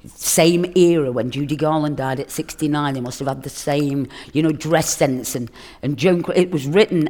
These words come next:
about Joan Crawford's career, allegedly, said Sondheim somewhere. I hope that's right, 'cause, I mean, you read things and you don't know, do you?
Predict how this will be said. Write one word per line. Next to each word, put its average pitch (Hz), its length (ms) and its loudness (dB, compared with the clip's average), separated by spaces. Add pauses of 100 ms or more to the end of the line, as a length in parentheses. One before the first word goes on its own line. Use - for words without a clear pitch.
about 160 400 4
Joan 151 240 0
Crawford's 147 560 -2
career, 147 580 0
allegedly, 123 760 0 (300)
said 139 200 -4
Sondheim 135 540 -2
somewhere. 107 560 -6 (460)
I 120 40 -2
hope 156 220 2
that's - 300 2
right, 135 380 -2
'cause, - 340 -14
I 131 40 -4
mean, 131 180 -4
you 139 100 -2
read 147 240 0
things 120 300 -6
and 120 100 -4
you 127 80 -6
don't 123 240 -6
know, 131 180 -4
do 120 140 -8
you? 113 160 -4